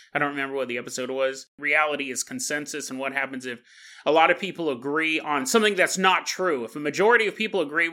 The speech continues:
on something that's not true, does reality shift? It's kind of where we were at the last week on this show. And he sent this to me. There actually is, this is so fascinating to me, there is a thing known as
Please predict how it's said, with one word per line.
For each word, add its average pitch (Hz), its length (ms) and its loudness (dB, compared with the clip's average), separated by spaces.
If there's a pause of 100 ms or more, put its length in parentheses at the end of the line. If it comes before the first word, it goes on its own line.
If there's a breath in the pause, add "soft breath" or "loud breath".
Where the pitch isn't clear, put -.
(100)
on 160 200 -4
something 160 240 -6
that's 139 200 -4
not 165 360 -4
true, 170 400 -6
does 160 260 4
reality 139 560 2
shift? - 680 -4 (580)
It's - 80 -12
kind 196 200 4
of 180 80 0
where 180 220 4
we 156 180 -4
were 143 120 2
at 165 220 4
the 139 60 -8
last 131 360 -2
week 127 340 -6
on 131 200 -8
this 107 120 -10
show. 143 500 -6 (280)
And 202 120 2
he 202 60 2
sent 262 240 4
this 254 160 0
to 240 100 0
me. 220 140 2
There 208 140 6
actually 208 560 4
is, 190 580 6
this - 200 -2
is 233 100 0
so 294 200 4
fascinating 170 600 2
to 127 180 -6
me, 123 160 -6
there 151 180 0
is 180 320 -4
a 165 120 -4
thing 214 640 -2
known 196 280 0
as 151 360 -2